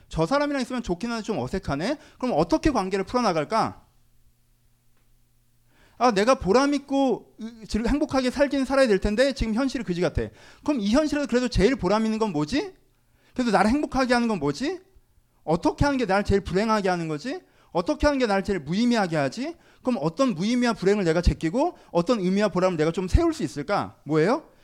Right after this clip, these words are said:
그 생각으로부터 자라게 해야 된다는 거예요. 그 생각이 싹이 틔우고 자라날 수 있도록 해야 돼요. 그 생각이 열매 맺을 수 있도록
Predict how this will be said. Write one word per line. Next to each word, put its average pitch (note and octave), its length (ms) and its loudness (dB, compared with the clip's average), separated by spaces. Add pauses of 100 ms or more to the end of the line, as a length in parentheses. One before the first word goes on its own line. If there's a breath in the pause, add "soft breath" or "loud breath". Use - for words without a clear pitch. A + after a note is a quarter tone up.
(300 soft breath)
그 C#4 240 2
생각으로부터 C#4 960 0 (200 soft breath)
자라게 B3 360 0
해야 A3 140 -2
된다는 B2+ 360 -8
거예요. F#2 440 -18 (580)
그 C4+ 140 -4
생각이 D4 640 0 (200 soft breath)
싹이 D4 380 -2
틔우고 C#4 300 -2
자라날 A3+ 320 -2
수 - 80 -12
있도록 F#3+ 300 -6
해야 G3+ 140 -4
돼요. G#2+ 280 -10 (320 soft breath)
그 C#4+ 140 -2
생각이 D4 380 -4
열매 A3 260 2
맺을 B3 220 -2
수 A3+ 80 -10
있도록 G#3 440 -4